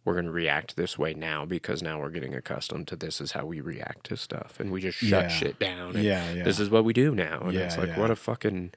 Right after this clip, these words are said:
Speaker 2: Yeah,
Speaker 1: no
Speaker 2: that's
Speaker 1: way, man. You know, I was looking, fucking thirty-seven hundred people die a day from car accidents.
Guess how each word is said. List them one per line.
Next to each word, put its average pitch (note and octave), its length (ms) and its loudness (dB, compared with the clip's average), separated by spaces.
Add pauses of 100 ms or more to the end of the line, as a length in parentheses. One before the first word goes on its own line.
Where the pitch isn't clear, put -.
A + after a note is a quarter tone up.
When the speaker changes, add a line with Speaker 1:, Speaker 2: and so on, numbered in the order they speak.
(400)
Speaker 2:
Yeah, F#2+ 180 -2
Speaker 1:
no G2+ 180 4
Speaker 2:
that's G#2+ 140 4
Speaker 1:
way, A2+ 220 4
man. F#2 340 -2 (140)
You A2+ 100 0
know, G2+ 240 2 (160)
I G#2 160 -2
was G#2 240 2
looking, F#2+ 460 4 (240)
fucking F#2+ 340 -4 (560)
thirty-seven G2 800 4
hundred G2 500 0
people F#2+ 280 4
die F2 320 4
a E2+ 120 0
day E2+ 340 -2
from E2 240 -4
car D2+ 260 2
accidents. - 640 -8